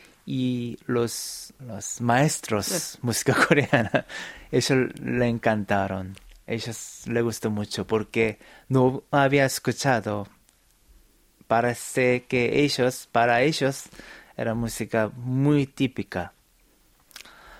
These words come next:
Speaker 1: Ah, estoy haciendo,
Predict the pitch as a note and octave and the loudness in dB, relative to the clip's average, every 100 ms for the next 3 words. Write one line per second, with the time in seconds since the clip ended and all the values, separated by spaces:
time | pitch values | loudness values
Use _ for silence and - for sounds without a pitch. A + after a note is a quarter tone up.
0 | - - - - - - G2+ F#2+ F#2+ G2 | -20 -20 -20 -20 -20 -10 -6 -6 -6 -10
1 | F#2+ - - _ _ _ _ - - _ | -12 -14 -18 _ _ _ _ -20 -20 _
2 | - D3 - F3 F3 C3+ - D#3 B2 A2+ | -2 -2 4 6 6 4 2 0 2 0
3 | A2+ A#2 | -2 -2